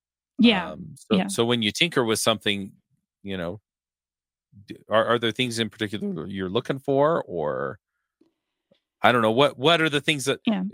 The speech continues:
Speaker 2: and maybe you can think of a project or a product or, uh, you know, something you've clicked through on that got you excited. You know, what, what was it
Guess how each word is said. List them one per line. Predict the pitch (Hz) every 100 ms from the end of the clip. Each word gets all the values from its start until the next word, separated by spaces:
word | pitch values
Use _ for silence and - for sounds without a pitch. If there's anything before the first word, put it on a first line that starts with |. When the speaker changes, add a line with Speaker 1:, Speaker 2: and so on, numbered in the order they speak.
| - -
Speaker 2:
and | 131
maybe | 135 139 139
you |
can | 127 123
think | 123
of | 117
a |
project | 107 - 139 139 113 107 -
or | 104
a | 95
product | - 113 113 110 - -
or, | 101 101 92 90
uh, | 85 80 76
you | 107
know, | 101
something | 95 101
you've | 101 -
clicked | 101 -
through | 151 156
on | 113
that | 107 78
got | 104 -
you | 98
excited. | - 131 123 104 _ _ _ _
You | 107
know, | 107 90 -
what, | 117 113
what | 110 127 104
was | 107 113
it | 110